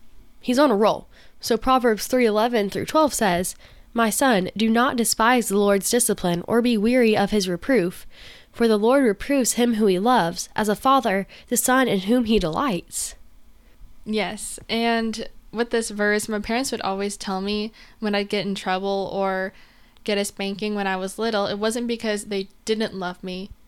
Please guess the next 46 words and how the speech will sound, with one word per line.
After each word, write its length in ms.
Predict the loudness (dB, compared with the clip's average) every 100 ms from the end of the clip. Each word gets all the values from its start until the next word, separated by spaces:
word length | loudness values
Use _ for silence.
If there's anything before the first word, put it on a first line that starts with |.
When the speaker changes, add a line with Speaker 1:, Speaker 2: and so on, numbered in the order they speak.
| -20 -14
Speaker 2:
but 160 | -8 -4
because 380 | -4 -6 -6 -6
they 160 | -8
did. 320 | -4 -2 -2 -2
Speaker 1:
Mm-hmm. 280 | -4 -6 -10 -16 _ -20 -20 -14
Speaker 2:
If 80 | -6
my 100 | -4
parents 380 | -2 -2 -2 -2
did 100 | -2
not 220 | 0 0
love 200 | 0 0
me, 360 | -2 -4 -4 -10 -16 -18 -4
then 180 | -2 2
they 320 | 2 2 2
would 180 | 0 0
just 280 | -2 -4 -8 -20 -14
let 360 | -6 0 0
me 100 | 0
go 160 | -2 0
off 200 | 0 -2
and 100 | -4
do 140 | -2
whatever 400 | -2 0 2 2
I 60 | 2
want, 220 | 0 -4
and 80 | -2
I'd 160 | -4 -4
get 120 | -4
away 160 | -4
with 180 | -6 -10 -18 _ -4
anything. 500 | -2 -2 -4 -10 -14 -20 _ _ _ _ _ _ _ -6
But 140 | -2
that's 280 | 2 0 0
not 280 | 0 0 0
good, 120 | -2
because 220 | -2 -2
that's 300 | 0 0 0
not 220 | 0 0 -2
preparing 280 | -2 -2
myself 280 | -2 -2 -4
for 60 | -6
the 80 | -2
real 200 | -2 0
world 260 | -2 -2
either. 360 | -2 -2 0
Speaker 1:
Mm-mm. 100 | -2